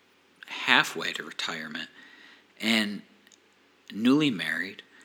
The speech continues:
with a, with a teenage daughter. And now I was at this point where I had to completely pick up my life,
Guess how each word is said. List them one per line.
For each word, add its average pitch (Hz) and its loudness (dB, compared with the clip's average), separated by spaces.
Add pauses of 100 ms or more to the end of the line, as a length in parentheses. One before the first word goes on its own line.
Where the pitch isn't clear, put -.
(400)
with 107 2
a, 98 2
with 90 -6
a 87 -14
teenage 127 2
daughter. 90 -8 (960)
And 104 -2 (420)
now 110 2
I 104 -4
was 101 0
at 101 -4
this 120 2
point 92 -10 (520)
where 98 -4
I 95 2
had 95 -4
to 92 -4
completely 101 -2 (1600)
pick - -4
up 117 0
my 120 0
life, 90 -2